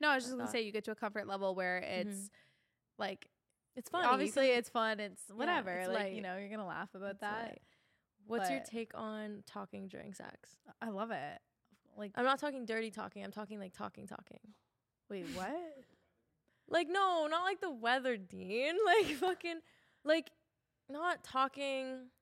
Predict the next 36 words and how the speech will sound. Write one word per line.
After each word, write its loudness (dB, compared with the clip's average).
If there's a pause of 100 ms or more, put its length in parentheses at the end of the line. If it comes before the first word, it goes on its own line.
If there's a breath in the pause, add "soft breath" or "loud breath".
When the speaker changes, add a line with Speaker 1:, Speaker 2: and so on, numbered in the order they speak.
Speaker 1:
We -4
should 0
Speaker 2:
like, 2
Speaker 1:
have 2
Speaker 2:
having 2
Speaker 1:
Dean 2
Speaker 2:
a 2
Speaker 1:
in 0
this 0
Speaker 2:
conversation. -4
Speaker 1:
again. -4
Speaker 2:
I -4
know, -8
fuck -10 (140)
the -8
Speaker 1:
Dean, -6
put -6
a -6
Speaker 2:
mic. -8
Speaker 1:
mic -14
on. -12
Speaker 2:
Yeah, -14
facts. -12 (400 soft breath)
Speaker 1:
Yes. -6 (200)
Speaker 2:
Might -4
Speaker 1:
Get 0
Speaker 2:
as -2
Speaker 1:
a -2
Speaker 2:
well, -2
Speaker 1:
mic, -6
get -2
a -4
Speaker 2:
yeah. -4 (100)
Speaker 1:
mic. -12 (440 soft breath)
Speaker 2:
Dean's 0
Speaker 1:
Okay. -10